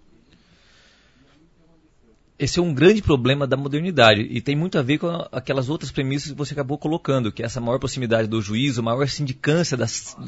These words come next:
da população sobre as decisões judiciais. A democracia, ela depende de um poder que vai dar a palavra final. Agora, a partir do momento em que os outros poderes acabam não cumprindo, ou a população desconfia do poder judiciário,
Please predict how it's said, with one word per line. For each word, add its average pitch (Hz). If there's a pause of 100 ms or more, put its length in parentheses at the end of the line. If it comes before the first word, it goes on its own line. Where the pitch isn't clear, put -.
(100)
da 127 (180)
população 143
sobre 151
as 135
decisões 120
judiciais. 101 (840)
A 139
democracia, 156
ela 135
depende 160
de 151
um 190
poder 139
que 143
vai 151
dar 175
a 190
palavra 143
final. 104 (280)
Agora, 120
a -
partir 139
do 175
momento 139
em 131
que 123 (460)
os 113
outros 196
poderes 117
acabam 123
não 123
cumprindo, 123
ou 113
a 120
população 127
desconfia 117
do 123
poder 117
judiciário, 110